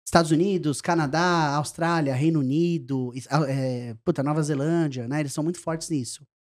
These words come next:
É, eu percebi também que os países de língua inglesa tinham um intercâmbio, é, muito forte, as leis são muito parecidas, as adaptações são mínimas, a,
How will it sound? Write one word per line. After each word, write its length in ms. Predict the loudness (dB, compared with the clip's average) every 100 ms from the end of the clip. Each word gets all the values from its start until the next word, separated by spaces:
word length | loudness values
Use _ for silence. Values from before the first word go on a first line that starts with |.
| _ 2
É, 180 | 4
eu 60 | 4
percebi 420 | 2 2 2 0
também 220 | 0 2 2
que 80 |
os 80 | 0
países 260 | -2 -2 -2
de 60 | -4
língua 180 | -2 -2
inglesa 380 | 0 -2 -2 -2
tinham 300 | 2 2 2
um 40 | -2
intercâmbio, 880 | -2 -2 -6 -2 0 0 -2 -6 -8 _ _ _ _
é, 80 | 2
muito 220 | 4 2 -2
forte, 420 | -2 0 0 -6
as 100 | -2
leis 220 | -2 -2
são 100 | -4
muito 140 | -8 -6
parecidas, 800 | -6 -6 -6 -6 -6 -4 -4
as 140 | -4 -6
adaptações 760 | -6 -6 -6 -4 -2 -2 -2
são 160 | -6 -6
mínimas, 720 | -2 0 0 -2 0 0 -2
a, 160 | -6